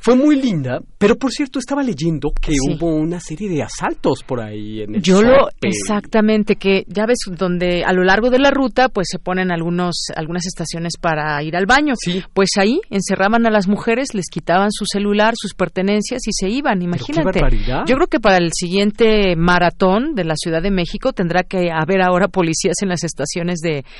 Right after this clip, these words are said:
Speaker 2: en los, en los baños que
Speaker 1: Ya
Speaker 2: ponen
Speaker 1: lo
Speaker 2: durante la
Speaker 1: creo.
Speaker 2: ruta. Qué increíble que se,
Speaker 1: Qué
Speaker 2: que se
Speaker 1: barbaridad.
Speaker 2: preste
Speaker 1: Sí, sí,
Speaker 2: para
Speaker 1: qué
Speaker 2: los
Speaker 1: triste.
Speaker 2: delincuentes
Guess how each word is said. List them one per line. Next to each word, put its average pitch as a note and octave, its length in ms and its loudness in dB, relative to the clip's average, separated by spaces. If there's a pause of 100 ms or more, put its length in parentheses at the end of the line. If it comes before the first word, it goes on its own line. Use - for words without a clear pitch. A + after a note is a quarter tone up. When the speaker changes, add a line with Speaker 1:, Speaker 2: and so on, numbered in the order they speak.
(140)
Speaker 2:
en E3 160 -2
los, - 340 -4
en E3 80 -4
los E3+ 160 0
baños C4 400 2
que F#3 100 -2
Speaker 1:
Ya - 40 -2
Speaker 2:
ponen A3 300 2
Speaker 1:
lo G3+ 60 4
Speaker 2:
durante F3+ 340 2
la E3+ 140 2
Speaker 1:
creo. B3 100 0
Speaker 2:
ruta. D4 280 0 (440)
Qué A#3+ 100 2
increíble G#3 560 2
que - 160 -10
se, D3+ 540 -4
Speaker 1:
Qué A#3 240 -2
Speaker 2:
que - 100 4
se A3 140 4
Speaker 1:
barbaridad. A#2+ 180 -2
Speaker 2:
preste A#3 300 4
Speaker 1:
Sí, A3+ 80 6
sí, - 60 0
Speaker 2:
para F3 160 4
Speaker 1:
qué E3+ 40 0
Speaker 2:
los F3 80 2
Speaker 1:
triste. A#3 180 4
Speaker 2:
delincuentes G#3+ 720 2